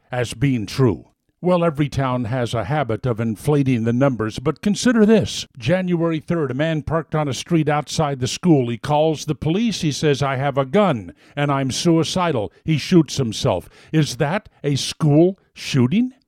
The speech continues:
That school had been closed for seven months. No teachers,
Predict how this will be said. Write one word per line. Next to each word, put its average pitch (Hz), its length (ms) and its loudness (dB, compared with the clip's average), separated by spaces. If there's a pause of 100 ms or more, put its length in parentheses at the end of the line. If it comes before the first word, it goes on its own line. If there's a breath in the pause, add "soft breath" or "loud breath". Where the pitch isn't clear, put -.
(180)
That 202 240 -6
school 220 520 2
had 165 280 -2
been 165 240 2
closed 196 800 0 (100)
for 160 280 -2
seven 196 720 2 (160)
months. 165 680 0 (380)
No 185 160 2
teachers, - 540 -4